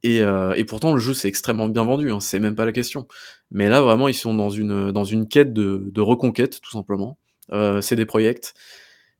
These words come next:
et heu, et ils ont même pas re-, tu vois, en quasiment, heu, en un an et demi, là, enfin, on va dire un an et, un an et trois mois,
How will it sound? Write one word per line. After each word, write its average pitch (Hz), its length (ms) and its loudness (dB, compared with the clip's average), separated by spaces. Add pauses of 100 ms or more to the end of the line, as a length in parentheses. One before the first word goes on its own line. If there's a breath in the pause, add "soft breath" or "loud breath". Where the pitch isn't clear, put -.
(300)
et 110 160 4
heu, 98 560 2
et 110 120 -2
ils 110 180 2
ont 123 40 4
même 143 200 4
pas 170 140 4
re-, 127 300 -4
tu 120 100 -6
vois, 147 120 6
en 107 340 0
quasiment, 139 580 0
heu, 113 40 -2
en 110 280 -2
un 143 140 2
an 147 200 2
et 127 80 -2
demi, 135 220 -2
là, 170 180 -6 (100)
enfin, 101 280 -6 (220)
on 104 100 -10
va 104 80 -2
dire 110 220 2
un 123 160 2
an 131 160 2
et, 107 280 0
un 117 140 -4
an 127 80 -2
et 120 60 -2
trois 110 180 -2
mois, 139 180 -2